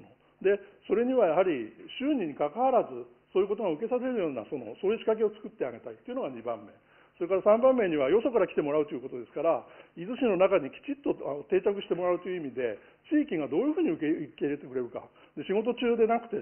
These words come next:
仕事は終わってからでも、ずっと伊豆市に住み続けてもらうために、えー、その、地域の環境ですね。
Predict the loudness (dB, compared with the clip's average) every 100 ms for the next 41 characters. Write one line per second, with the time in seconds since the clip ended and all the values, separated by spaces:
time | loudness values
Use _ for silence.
0 | -4 2 6 8 6 6 6 6 6 4
1 | 0 -2 -8 -4 -2 -2 -2 -2 0 -2
2 | -2 -6 -6 -10 -8 -4 -2 0 0 -2
3 | -4 -6 -20 -20 -8 -6 -4 -8 -6 -4
4 | -2 -4 -6 -8 -14 -8 -4 -4 -4 -6
5 | -6 -6 -6 -8 -12